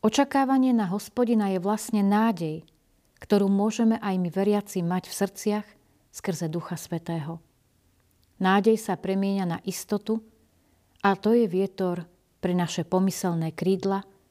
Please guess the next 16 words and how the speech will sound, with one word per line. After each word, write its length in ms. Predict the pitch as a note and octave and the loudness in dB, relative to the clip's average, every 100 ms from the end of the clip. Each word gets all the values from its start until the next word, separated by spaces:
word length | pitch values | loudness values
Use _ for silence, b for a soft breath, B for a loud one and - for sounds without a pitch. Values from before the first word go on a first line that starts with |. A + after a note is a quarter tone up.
| _ _ | _ _
ktorý 320 | - F#3+ F3+ | 0 2 2
nás 240 | E3+ D3+ | -2 -4
drží 320 | - E3+ D#3+ D#3 | -2 -2 -2 -2
vo 160 | D#3 | -4
vzduchu. 400 | D3+ E3+ E3 - - _ _ _ _ _ _ _ _ _ b b b b b _ - | -4 -8 -8 -12 -16 _ _ _ _ _ _ _ _ _ b b b b b _ 0
Milí 180 | F#3+ F#3 | 2 2
bratia 400 | G#3 G#3 G3 - | 0 0 -2 -2
a 80 | |
sestry, 560 | - G3+ G3 - F#3+ F3+ - _ _ _ _ - | -4 -4 -4 0 0 0 -8 _ _ _ _ -6
očakávať 640 | G3+ C4+ C4 C4 A#3+ A3 | 0 0 2 0 0 0
na 160 | G3+ F3+ | -2 -2
Hospodina, 640 | - - B3 G#3+ D#3+ E3 _ _ _ _ _ _ _ - | -6 -2 0 0 -4 -8 _ _ _ _ _ _ _ 2
to 80 | G#3 | 4
je 80 | G3+ | 4
rozhodnutie 640 | A#3 B3 A#3 A#3+ - G#3 | 2 2 2 2 2 -2
človeka 640 | - G3+ G3+ G#3 - G#3 | -2 -2 0 0 -2 -4